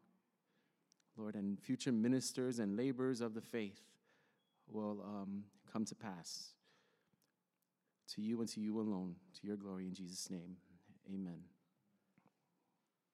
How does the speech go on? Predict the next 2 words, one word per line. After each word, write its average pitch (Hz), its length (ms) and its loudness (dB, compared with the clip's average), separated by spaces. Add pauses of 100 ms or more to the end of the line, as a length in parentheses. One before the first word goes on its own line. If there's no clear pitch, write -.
(1600)
<clears throat> 139 240 2 (3000)
We 185 340 8